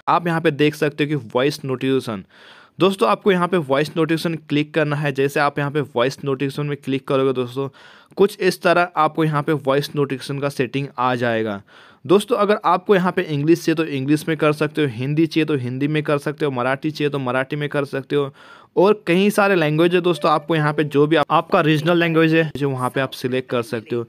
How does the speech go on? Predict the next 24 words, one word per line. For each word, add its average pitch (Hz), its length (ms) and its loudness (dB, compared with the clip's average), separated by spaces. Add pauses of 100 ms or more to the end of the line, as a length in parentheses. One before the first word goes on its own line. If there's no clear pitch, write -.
(140)
जैसे 180 320 2
आप 196 220 2
यहाँ 180 120 4
पे 185 120 0
सिलेक्ट 160 400 0
करोगे 175 300 2
दोस्तों, 160 380 0
आपको 151 280 0
यहाँ 151 160 0
से 156 120 -2
क्या 147 320 -2
करना 151 320 -2
है 143 120 -6
कि 147 120 -4
डन 123 300 -6
करना 113 340 -2
है। 101 200 -8 (300)
जैसे 160 280 2
आप 165 260 2
यहाँ 156 140 2
पे 151 120 2
डन 135 340 0
करोगे 151 340 2
दोस्तों, 139 400 0